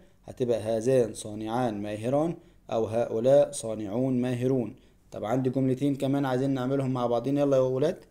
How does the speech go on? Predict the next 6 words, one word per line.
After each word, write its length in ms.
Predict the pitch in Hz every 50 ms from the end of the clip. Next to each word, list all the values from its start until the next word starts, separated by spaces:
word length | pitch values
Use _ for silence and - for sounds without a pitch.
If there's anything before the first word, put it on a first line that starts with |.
| - _ _ _ _ - _
هذا 320 | - 147 156 156 139 139 139
لاعب 240 | 147 151 147 143 135
فائز، 360 | - - 139 135 123 113 117
هتبقى 320 | 113 113 - 139 135 127
إيه؟ 220 | 127 135 143 139 - - -
هذان 640 | - 117 117 113 113 113 131 139 151 165 180 202 190